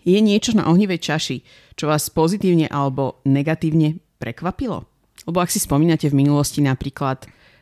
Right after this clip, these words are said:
pri druhom dieli, tak ja som vtedy tam mala takéto pozorovanie, že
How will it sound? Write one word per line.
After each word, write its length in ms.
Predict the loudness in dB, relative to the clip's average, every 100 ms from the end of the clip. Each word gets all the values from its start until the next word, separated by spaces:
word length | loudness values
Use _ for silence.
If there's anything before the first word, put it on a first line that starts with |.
| _
pri 420 | -4 -2 -4 -6 -8
druhom 360 | -2 0 2
dieli, 440 | 2 0 0 0 -2
tak 180 | -2
ja 80 | -4
som 140 | -4 -6
vtedy 200 | -6 -8
tam 140 | -6
mala 140 | -4 -4
takéto 300 | -6 -8 -10
pozorovanie, 640 | -8 -8 -6 -4 -4 -4 -6
že 180 | -6